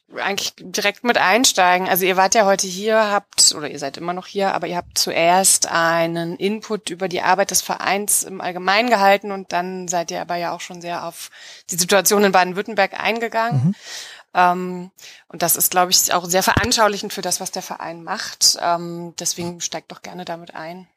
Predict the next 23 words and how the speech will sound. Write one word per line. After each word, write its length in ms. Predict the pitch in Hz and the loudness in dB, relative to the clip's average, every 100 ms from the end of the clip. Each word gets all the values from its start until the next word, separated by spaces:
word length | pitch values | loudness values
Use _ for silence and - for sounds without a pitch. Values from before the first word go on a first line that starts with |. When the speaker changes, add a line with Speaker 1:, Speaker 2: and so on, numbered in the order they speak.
| _ - | _ -2
Speaker 2:
Mhm. 240 | 139 247 _ 160 | 0 0 _ -2
Ja, 160 | 156 | -2
gerne. 340 | 135 127 135 123 _ _ _ _ _ | 0 0 0 -2 _ _ _ _ _
Ne, 140 | 143 160 | 0 0
also 320 | 131 135 151 | 2 0 0
wie 80 | 139 | -2
Luzi 280 | 170 - | -2 2
ja 60 | 160 | 0
schon 100 | 156 | 0
gesagt 340 | 143 135 151 - | -2 0 0 0
hat, 220 | 151 - - | -2 -4 -4
ähm, 220 | 131 151 | -2 -2
ist 260 | 131 - | -6 -6
die 160 | 143 - | -6 0
Aufgabe 480 | 139 190 - 160 156 | 0 0 0 0 0
von 160 | 151 | -2
unserem 340 | 156 139 143 135 | -2 0 0 0
Verein, 440 | 143 143 131 139 | -2 0 0 0
Kolleginnen 420 | - 131 139 139 | 0 0 2 0
und 100 | 139 | -2
Kollegen 380 | 127 131 139 135 | -2 -2 0 0
in 100 | |
Be-, 60 | 131 | -2